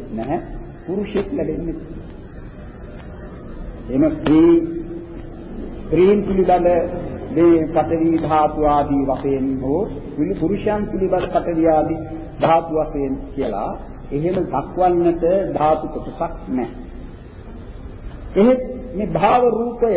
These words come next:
නිසා ඒ මහා භූත රූපයන්ගෙන් නිර්මිත වන ශරීරය ඒ ඒ ආකාර ගන්නවා. ස්ත්‍රී ආකාරය ගැන්වෙනවා මේ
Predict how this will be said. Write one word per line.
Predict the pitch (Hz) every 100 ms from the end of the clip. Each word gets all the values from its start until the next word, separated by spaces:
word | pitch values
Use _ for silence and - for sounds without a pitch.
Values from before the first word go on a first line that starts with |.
| 143 127 160 - - -
නිසා | - 233 - 190 110 - - - - - - - - - -
ඒ | 165 170
මහා | 143 170 247 254 233
භූත | 196 240 240 - 233
රූපයන්ගෙන් | 190 220 - 233 226 220 214 214
නිර්මිත | 185 190 214 220 226
වන | 208 208 202 208 -
ශරීරය | - 147 170 196 170 147 110 95 143 - - - - - - - - - - - - - -
ඒ | 415 480
ඒ | 247 508
ආකාර | 381 320 508 - 247 277 233
ගන්නවා. | 180 220 226 175 - - - - - - - - - - - -
ස්ත්‍රී | - - 202 233 247 240
ආකාරය | 208 208 208 196 190 185 175 190 240 - - - - - - - - -
ගැන්වෙනවා | 131 190 254 262 233 226 226 226 233
මේ | 220 226